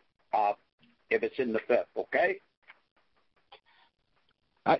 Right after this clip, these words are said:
Speaker 2: I don't think we need to, and again, this is, uh, just an opinion, I don't think it's that we need to understand autonomy before we, we understand our primary purpose. I, it, it's kinda like, uh,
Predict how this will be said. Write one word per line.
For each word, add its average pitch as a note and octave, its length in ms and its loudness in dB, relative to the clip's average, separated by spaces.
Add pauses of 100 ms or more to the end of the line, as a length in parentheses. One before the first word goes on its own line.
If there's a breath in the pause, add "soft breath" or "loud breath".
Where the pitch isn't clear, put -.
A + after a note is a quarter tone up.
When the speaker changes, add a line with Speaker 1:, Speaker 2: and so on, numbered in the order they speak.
Speaker 2:
I F#3+ 120 8
don't B3+ 260 2
think F#3+ 200 2
we E3+ 160 0
need E3+ 220 -2
to, D3 260 4
and D3 100 0
again, D#3 240 2
this D3 200 0
is, C#3+ 220 -2
uh, C3+ 280 6
just D3+ 160 -8
an D3+ 100 -2
opinion, F#3+ 320 -2
I F#3 60 6
don't A#3+ 180 2
think F3 240 4
it's D#3 200 -4
that C#3+ 100 -2
we D3 140 -4
need D#3+ 360 -2
to D#3+ 140 -2
understand D3+ 920 2 (440)
autonomy D3+ 720 2
before D3 640 2
we, B2+ 340 -2 (480)
we C#3 120 4
understand C3 480 4
our A#2 200 4
primary C3 400 2 (100)
purpose. A2 400 0
I, B2 60 2
it, G2+ 180 -2 (160)
it's C3 460 2
kinda D3+ 320 6
like, C3+ 320 4
uh, A#2+ 280 2